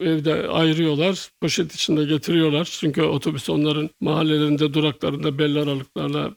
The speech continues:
duruyor. Onu şey yapıyoruz, duyuruyoruz dijital platformlarda, biliyorlar. Bedelini ödüyoruz. Yani çocukları teşvik etmeye çalışıyoruz. Çocuklar da mutfaktaki annesini teşvik ediyor. "Plastikleri bir tarafa ayır, kağıt kartonları bu torbaya koy, mutfak atıklarını buraya koy" falan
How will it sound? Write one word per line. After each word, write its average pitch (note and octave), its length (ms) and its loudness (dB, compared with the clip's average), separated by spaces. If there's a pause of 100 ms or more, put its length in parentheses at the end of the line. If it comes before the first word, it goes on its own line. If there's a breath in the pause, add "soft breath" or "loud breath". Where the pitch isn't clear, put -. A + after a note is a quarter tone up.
(160)
duruyor. D#3+ 360 2
Onu D#3 580 0
şey - 180 -2
yapıyoruz, D3+ 540 -2
duyuruyoruz D3 520 0
dijital C#3 360 0
platformlarda, D3+ 920 -2
biliyorlar. D#3+ 540 0 (140)
Bedelini F#3+ 680 2 (100)
ödüyoruz. D#3+ 420 0
Yani A3 180 2
çocukları G3 680 2
teşvik D#3+ 360 -2
etmeye D3 320 -2
çalışıyoruz. A#3+ 480 -4
Çocuklar F3+ 500 0
da G#3 60 2
mutfaktaki F#3 600 -2
annesini E3 440 2
teşvik - 400 -6
ediyor. - 400 -10 (120)
"Plastikleri D#3+ 560 -2
bir D#3 60 -10
tarafa D#3 380 -2
ayır, D3 160 -4
kağıt D#3 360 -2
kartonları D3+ 560 2
bu C#3+ 80 -4
torbaya D3 440 0
koy, F2 240 -6
mutfak D#3+ 360 -4
atıklarını D#3+ 540 -6
buraya C#3+ 280 -2
koy" A3 220 -4
falan E3+ 280 -2